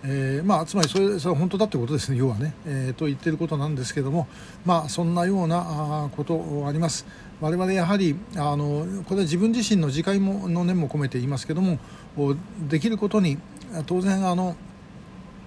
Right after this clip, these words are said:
限界はあると。えー、限界はある。だから、その自分がですね、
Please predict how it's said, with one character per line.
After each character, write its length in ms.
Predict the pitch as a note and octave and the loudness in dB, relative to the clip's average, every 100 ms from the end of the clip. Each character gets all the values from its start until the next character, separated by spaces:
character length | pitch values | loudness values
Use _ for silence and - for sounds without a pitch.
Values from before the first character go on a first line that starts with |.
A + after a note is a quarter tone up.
| - - - | -18 -14 -6
限 240 | D#3 D3+ F#3 | -2 0 0
界 200 | F#3 G3 | 0 2
は 160 | F#3 - | 0 -2
あ 100 | F3+ | -2
る 60 | E3 | -2
と。 100 | - - - - - - C#3+ | -4 -18 -18 -18 -18 -10 -4
え 680 | C3+ B2+ B2 B2 B2+ D#3 | 0 0 0 -2 -4 -4
ー、 20 | C#3+ | 2
限 220 | F#3 G3+ | 2 4
界 200 | G#3+ A3+ | 4 4
は 140 | G#3+ | 4
あ 60 | A#3 | 2
る。 100 | G#3 - - E3+ | -2 -8 -10 -4
だ 100 | D3+ | 0
か 100 | F3+ | 4
ら、 300 | D3 C#3+ E3+ | 4 2 -4
そ 140 | E3+ | -2
の 100 | D#3 | 0
自 200 | C3 C3+ | 2 2
分 160 | E3+ G3+ | 4 4
が 120 | A3+ | 4
で 80 | F#3+ | 2
す 120 | E3+ | 0
ね、 140 | D#3 | -2